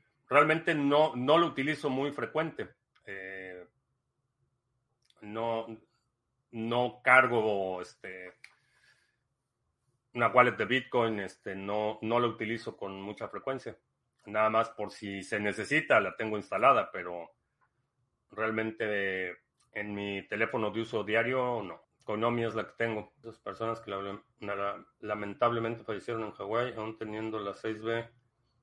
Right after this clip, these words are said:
hubieran tenido la misma suerte. Entonces, eh, ¿qué hubiera ayudado? Eh, es un juego de probabilidades. Si las acciones que tomo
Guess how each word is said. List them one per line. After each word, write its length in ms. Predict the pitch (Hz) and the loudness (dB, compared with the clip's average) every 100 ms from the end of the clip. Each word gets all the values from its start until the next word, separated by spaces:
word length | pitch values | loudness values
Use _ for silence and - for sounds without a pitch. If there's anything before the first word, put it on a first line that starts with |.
| _ _ _ - | _ _ _ -12
hubieran 360 | 107 110 110 | -4 -2 -2
tenido 280 | 110 104 107 | -4 -4 -2
la 80 | 101 | -2
misma 340 | 101 104 107 | -4 -4 -6
suerte. 440 | - 117 113 135 131 _ _ _ _ _ | 0 0 0 -6 -8 _ _ _ _ _
Entonces, 520 | 98 92 107 107 107 - | -12 -4 -4 -4 -8 -10
eh, 300 | 98 95 92 | -8 -10 -8
¿qué 80 | 107 | -6
hubiera 200 | 104 101 | -2 -2
ayudado? 460 | 95 92 101 131 _ _ _ _ _ _ _ - _ _ _ _ _ _ _ _ _ _ _ _ _ _ _ | -2 -2 -2 -4 _ _ _ _ _ _ _ -20 _ _ _ _ _ _ _ _ _ _ _ _ _ _ _
Eh, 580 | 143 139 139 135 131 - - - - - _ _ _ _ _ _ _ _ _ _ - _ _ _ _ - | 10 12 12 12 10 6 -6 -14 -20 -20 _ _ _ _ _ _ _ _ _ _ -20 _ _ _ _ 4
es 220 | 165 165 | 4 8
un 120 | 185 | 6
juego 280 | 180 185 185 | 10 10 10
de 160 | 160 131 | 10 8
probabilidades. 960 | - 139 131 123 123 131 127 101 - - _ _ _ _ _ _ _ _ _ _ _ _ _ | 8 8 8 8 6 8 8 4 -4 -20 _ _ _ _ _ _ _ _ _ _ _ _ _
Si 440 | - - 123 117 117 | -20 -6 -2 0 4
las 200 | 120 117 | 4 4
acciones 360 | - 151 156 | 2 2 2
que 100 | - | 0
tomo 520 | 131 143 139 107 - | 4 4 6 2 -2